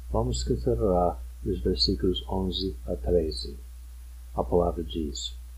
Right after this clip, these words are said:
"E saindo os fariseus, puseram-se a discutir com ele, e tentando-o, pediram-lhe um sinal do céu.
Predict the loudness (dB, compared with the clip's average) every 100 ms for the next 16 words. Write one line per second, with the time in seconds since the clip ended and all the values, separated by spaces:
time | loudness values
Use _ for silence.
0 | -14 -14 -14 -14 -14 -10 4 6 8 6
1 | 8 10 12 10 6 4 2 2 2 4
2 | 4 6 4 2 -2 -2 0 4 4 4
3 | 2 2 2 0 0 -2 0 0 2 2
4 | 2 2 -2 0 0 -2 -4 -12 -12 0
5 | 4 4 4 2 4 4 4 4 0 -2
6 | -6 -8 -12 -8 2 6 6 4 4 2
7 | 2 -2 2 2 2 0 0 -2 0 0
8 | -2 -2